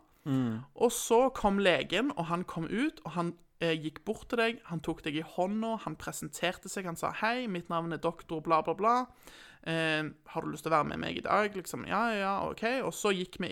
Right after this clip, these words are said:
Speaker 2: inn på, liksom, det rommet, liksom, den stolen, så sa han
Speaker 1: Mm.
Speaker 2: sånn, "Ja, la meg bare fikse stolen for deg, liksom, bare sett deg ned." Og så var det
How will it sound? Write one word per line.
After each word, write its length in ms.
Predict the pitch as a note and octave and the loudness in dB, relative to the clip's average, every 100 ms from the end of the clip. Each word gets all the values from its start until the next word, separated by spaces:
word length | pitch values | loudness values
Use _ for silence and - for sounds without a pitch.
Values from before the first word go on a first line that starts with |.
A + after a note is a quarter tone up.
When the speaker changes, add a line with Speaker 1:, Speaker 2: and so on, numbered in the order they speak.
| E3 | 0
Speaker 2:
inn 180 | F3 E3+ | 0 0
på, 220 | E3 D3+ | 0 0
liksom, 460 | D3 - - F#2+ - - - - - - - | 0 -2 -4 -4 -10 -18 -20 -20 -20 -14 -8
det 160 | D3 C#3+ | -2 -2
rommet, 360 | C#3+ D3 D3+ D3 | 0 -2 0 -2
liksom, 260 | C#3 D3+ D3 | -2 -4 -2
den 120 | C#3+ | -2
stolen, 460 | - D3 D#3 C#4 F4+ | -2 -2 -2 -2 -2
så 120 | A3+ | -4
sa 160 | G3+ F#3+ | 2 2
han 100 | F#3 | 4
Speaker 1:
Mm. 40 | |
Speaker 2:
sånn, 160 | E3+ D#3 | 2 0
"Ja, 200 | A#3+ C4+ | 0 0
la 120 | A3+ | 0
meg 160 | G3+ F3+ | 0 0
bare 120 | E3 | 0
fikse 300 | D#3+ E3 - | 0 -6 -8
stolen 380 | D#3 D3 D#3 D#3+ | -6 -4 -2 -2
for 240 | E3 D#3 D#3 | 2 4 4
deg, 220 | D#3 D3+ | 2 0
liksom, 340 | D3 - F#2 | -4 -4 -4
bare 120 | D#3+ F3 | -4 -4
sett 220 | E3+ - | -6 -6
deg 140 | D#3 | -4
ned." 260 | D#3+ F3+ F#3+ - - - - | 0 0 0 -4 -18 -18 -10
Og 100 | - | -6
så 120 | D3+ E3+ | 0 6
var 100 | |
det 80 | E3 | 6